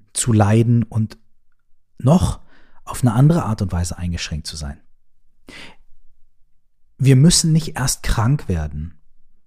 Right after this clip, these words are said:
um uns bewusst zu werden oder um uns vielleicht daran zu erinnern, wie dankbar wir dafür sein können, wenn wir einfach morgens aufstehen und es geht uns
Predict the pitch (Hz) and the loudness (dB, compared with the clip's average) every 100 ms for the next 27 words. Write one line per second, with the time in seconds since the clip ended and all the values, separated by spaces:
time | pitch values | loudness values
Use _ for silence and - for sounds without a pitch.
0 | _ - - - _ _ - 151 170 156 | _ -20 -20 -20 _ _ 0 4 4 4
1 | 165 151 - 104 123 - - 113 98 90 | 2 0 -4 -2 -2 -4 -4 -2 0 0
2 | 85 87 - 135 - 156 160 131 131 - | -2 -6 0 0 2 0 0 0 -2 -2
3 | - 110 107 107 139 - 107 95 98 - | 0 2 2 0 -6 -2 -2 0 -2 -4
4 | 90 87 87 82 78 - - - - - | -4 0 0 -2 -6 -12 -18 -18 -18 -18
5 | - - - - - 98 98 120 143 165 | -20 -20 -20 -18 -12 -6 -2 0 2 2
6 | 175 - - - - - - - - _ | 0 -6 -20 -20 -20 -20 -20 -20 -20 _
7 | - - 120 120 160 160 113 98 92 - | -20 -10 2 2 4 2 2 2 0 0
8 | 98 95 92 92 - 95 98 104 107 107 | 2 4 4 2 2 2 4 4 4 -2
9 | - 123 131 135 - 98 104 110 - 107 | 0 0 0 -2 2 2 2 0 -4 -6
10 | - - 82 95 120 - - - - - | -6 -4 -4 -4 -6 -16 -20 -20 -20 -20
11 | - - 92 - - 117 104 - - | -20 -6 -4 -2 2 2 2 0 -6